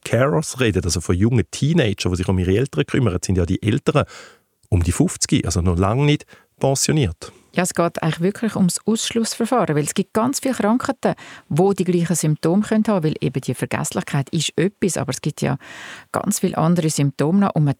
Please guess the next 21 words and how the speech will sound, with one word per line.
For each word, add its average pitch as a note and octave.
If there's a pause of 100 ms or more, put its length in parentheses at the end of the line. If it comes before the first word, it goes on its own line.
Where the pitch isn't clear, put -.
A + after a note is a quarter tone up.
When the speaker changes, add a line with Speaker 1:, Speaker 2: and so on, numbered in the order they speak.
Speaker 2:
denkt C3
einfach -
nicht C3+
daran. A#2+ (640)
Die F3+
Lili G#3
hat G3
auch -
gesagt, E3+
so F3
im E3
Nachhinein E3
hat E3+
ganz, -
ganz D4+
vieles C#4
dann F#3+
Sinn A#3
gemacht. G3+
Ihr F#3+
Vater F#3+